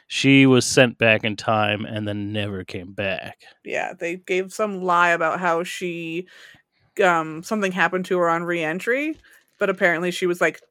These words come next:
Speaker 2: top in her class on re-entry. So there's no way she'd mess it up and, like, explode or disintegrate or whatever it is that they said happened. So he was like, "Nah, something happened.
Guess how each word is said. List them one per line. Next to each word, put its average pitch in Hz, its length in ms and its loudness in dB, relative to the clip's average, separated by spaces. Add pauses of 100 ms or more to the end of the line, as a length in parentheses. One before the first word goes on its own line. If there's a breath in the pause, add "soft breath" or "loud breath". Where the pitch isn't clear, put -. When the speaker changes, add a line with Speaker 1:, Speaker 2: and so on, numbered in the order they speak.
Speaker 2:
top 277 340 2
in 262 120 0
her 226 200 -6
class 202 960 0
on 180 160 0
re-entry. 160 760 -6 (1080)
So - 100 -10
there's 196 200 0
no 196 200 2
way 175 280 4
she'd 165 220 -6
mess 165 260 -2
it 151 80 -4
up 151 280 -2
and, 175 140 -8
like, 180 220 -10
explode 180 560 -4
or 151 280 -6 (600)
disintegrate 160 640 -2
or 160 120 -4
whatever 156 360 2
it 147 60 -8
is 139 100 -6
that 165 80 -12
they 151 120 -2
said 156 200 -4
happened. 147 420 -4
So - 100 -8
he 170 120 -4
was 185 120 0
like, 185 140 -2
"Nah, 190 400 4
something 185 320 -4
happened. 165 640 -2